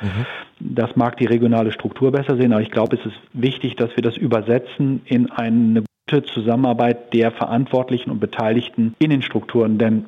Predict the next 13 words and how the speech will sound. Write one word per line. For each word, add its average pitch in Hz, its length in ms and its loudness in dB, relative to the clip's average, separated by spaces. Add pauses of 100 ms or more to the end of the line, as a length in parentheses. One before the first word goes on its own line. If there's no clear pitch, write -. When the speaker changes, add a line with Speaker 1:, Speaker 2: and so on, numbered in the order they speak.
(100)
Speaker 2:
uns 131 220 -2
ist - 180 -6
ja 120 160 2
allen 131 300 2
bewusst, 127 720 0
dass - 200 -4
nur 139 240 2
der 123 200 0
Zusammenhalt 156 1040 -2
in 117 100 -2
der 110 100 0
gemeinsamen 131 580 2
Verantwortung 123 680 -2